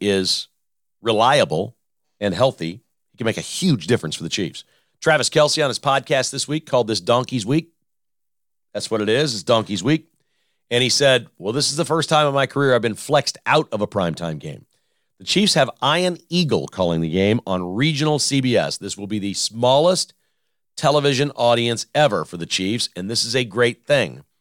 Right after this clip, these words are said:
If Kelce is talking about it on his podcast, that they've been flexed out,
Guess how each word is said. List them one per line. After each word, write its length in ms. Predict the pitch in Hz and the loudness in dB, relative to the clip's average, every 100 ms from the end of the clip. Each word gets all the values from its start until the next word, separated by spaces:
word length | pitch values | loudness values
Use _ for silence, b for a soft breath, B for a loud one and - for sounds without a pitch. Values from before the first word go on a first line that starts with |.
| _ _ _ | _ _ _
If 220 | - 117 - | -6 -6 -2
Kelce 460 | 139 156 - 180 | 0 2 0 0
is 100 | 180 | 0
talking 400 | - 139 139 143 | 2 0 0 -2
about 220 | 139 117 | 2 2
it 80 | 123 - | 0 -2
on 120 | 107 | 0
his 120 | 123 | 0
podcast, 800 | - 135 131 107 82 73 85 - - _ _ _ _ _ - | -2 0 0 0 -4 -4 -6 -10 -14 _ _ _ _ _ -10
that 120 | 101 | -2
they've 140 | 117 | -2
been 120 | 107 101 | 0 -2
flexed 360 | 110 139 - | 0 0 2
out, 340 | 135 110 123 | 4 4 2